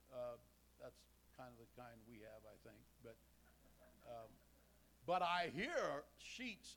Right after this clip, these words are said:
advertised which are fine twined linen,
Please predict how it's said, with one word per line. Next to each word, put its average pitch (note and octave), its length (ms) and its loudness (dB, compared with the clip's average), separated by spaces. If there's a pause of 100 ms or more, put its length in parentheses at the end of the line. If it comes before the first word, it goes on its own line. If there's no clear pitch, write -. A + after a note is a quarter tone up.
advertised D#3+ 880 -2
which F3 300 0 (100)
are D3 280 2 (420)
fine A3 580 4 (180)
twined F#3 600 -2 (340)
linen, E3+ 400 -2